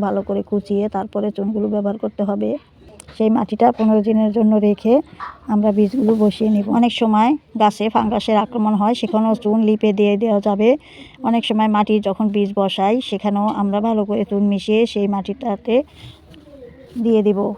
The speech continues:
পনেরো দিনের জন্য রেখে তারপরে আমরা বীজ বসাবো। আমি আমার বাড়ির প্রত্যেকটা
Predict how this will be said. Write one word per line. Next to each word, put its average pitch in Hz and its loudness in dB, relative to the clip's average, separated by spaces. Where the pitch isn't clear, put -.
পনেরো 226 2
দিনের 214 2
জন্য 208 0
রেখে 214 0
তারপরে 208 -2
আমরা 214 2
বীজ 208 0
বসাবো। 208 -2
আমি 240 4
আমার 233 4
বাড়ির 220 4
প্রত্যেকটা 226 -2